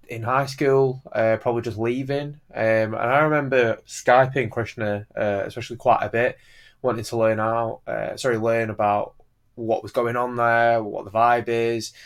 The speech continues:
also keeping in touch with a family member, because other than, uh, my uncle, Krishna was kind of the one, f-, the, a person in my generation that moved away.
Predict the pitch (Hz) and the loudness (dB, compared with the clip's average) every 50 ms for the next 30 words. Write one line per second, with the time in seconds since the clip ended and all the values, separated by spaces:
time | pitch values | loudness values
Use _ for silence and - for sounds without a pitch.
0 | - - _ _ - 127 139 135 147 135 113 - 135 120 120 120 110 - 123 - | -20 -20 _ _ -2 -2 -2 0 0 -2 0 0 -2 -2 -2 -4 -8 -8 -8 -10
1 | - 113 107 - 120 117 117 117 110 110 110 107 104 107 104 101 - - - 117 | -10 -14 -2 0 0 0 0 -2 -4 -4 -4 -4 -6 -8 -8 -8 -10 -8 -6 -4
2 | 107 104 101 - _ _ _ _ _ _ _ _ _ _ _ _ _ _ _ _ | -4 -4 -6 -8 _ _ _ _ _ _ _ _ _ _ _ _ _ _ _ _
3 | - 147 147 156 156 147 139 139 135 131 127 123 123 120 - 120 117 117 113 113 | -2 2 2 2 4 4 4 4 2 0 -2 -4 -6 -4 -2 0 0 2 0 0
4 | 110 113 117 117 120 123 123 117 - - 110 101 101 - 135 127 131 - 135 117 | -2 -2 -2 -2 -2 -4 -6 -8 -6 -4 -4 -4 -4 -4 -6 -6 -4 -6 -8 -6
5 | - - 120 117 117 113 110 104 110 110 110 104 - - - - _ _ _ 110 | 0 0 0 0 0 -4 -4 -4 -4 -4 -4 -6 -10 -16 -20 -20 _ _ _ -6
6 | 107 107 107 104 104 - _ _ _ _ _ _ _ _ _ _ _ - - - | -4 -4 -4 -4 -6 -8 _ _ _ _ _ _ _ _ _ _ _ -16 -4 -2
7 | 131 123 113 - - 120 110 107 113 113 120 123 120 123 120 117 120 120 123 123 | -2 -2 -2 -4 -8 -8 -6 -2 0 0 0 0 0 -2 -2 -2 0 0 0 0
8 | 120 113 - 120 117 - - 110 110 107 104 - 107 104 107 113 123 127 131 | -2 -4 -6 -8 -10 -8 -6 -6 -6 -6 -6 -6 -4 -2 -2 -2 -2 -4 -10